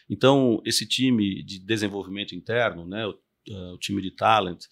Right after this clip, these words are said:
ele é muito ativo nesse sentido. Então, tecnicamente, nós temos as competências corretas. Só que não é só isso. Eu acho que a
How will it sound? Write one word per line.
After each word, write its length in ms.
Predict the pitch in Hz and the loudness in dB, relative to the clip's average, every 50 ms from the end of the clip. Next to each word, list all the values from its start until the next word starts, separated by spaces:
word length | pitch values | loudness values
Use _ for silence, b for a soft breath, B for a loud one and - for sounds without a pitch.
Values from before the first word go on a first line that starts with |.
| b b b b b _ _ | b b b b b _ _
ele 400 | - 107 104 107 110 110 117 120 | -2 0 2 2 2 0 0 2
é 60 | 120 | 2
muito 240 | 117 127 143 - - | 4 4 2 2 0
ativo 520 | 147 - - - 120 113 110 101 92 92 92 | -2 0 2 2 2 2 -2 -6 -8 -10 -12
nesse 260 | 95 95 95 - - | -10 -10 -12 -10 -10
sentido. 440 | - - 101 95 - - - - _ _ _ _ | -10 -10 -10 -12 -12 -14 -14 -16 _ _ _ _
Então, 240 | - 123 131 131 131 B B B B B B B _ _ _ | 6 6 6 6 4 B B B B B B B _ _ _
tecnicamente, 840 | _ 151 160 156 - 151 147 143 - 120 113 117 127 147 147 - 131 | _ 10 10 10 8 2 2 2 2 0 0 2 0 0 -2 -2 -4
nós 160 | 131 127 - | -6 -8 -6
temos 240 | - 131 131 131 123 | -4 -2 -2 -2 -2
as 100 | 127 - | -4 -6
competências 1000 | - 127 117 - 117 110 - 117 113 117 113 - - 113 110 - - - - _ _ _ _ _ | -8 -8 -8 -8 -10 -8 -6 -6 -6 -6 -6 -8 -10 -10 -12 -12 -14 -14 -16 _ _ _ _ _
corretas. 680 | _ - 113 95 90 - - - - - - - - - _ b b b b b b b b | _ 0 2 2 2 0 -2 -8 -14 -12 -12 -12 -12 -14 _ b b b b b b b b
Só 140 | - - 185 | 2 2 4
que 100 | 175 170 | 4 4
não 80 | 160 160 | 2 2
é 40 | |
só 180 | 151 - 147 117 | 2 0 0 -2
isso. 320 | 110 98 - - - - _ _ _ _ _ _ _ _ _ _ b b b b | -2 -2 -6 -8 -10 -12 _ _ _ _ _ _ _ _ _ _ b b b b
Eu 120 | - 107 | 2 4
acho 200 | 120 135 - 139 | 4 4 4 0
que 580 | - - - 135 135 127 120 113 107 - - - | -4 -4 0 4 4 6 6 4 4 2 -2 -2
a 320 | _ 107 107 104 104 - | _ 2 2 2 0 -2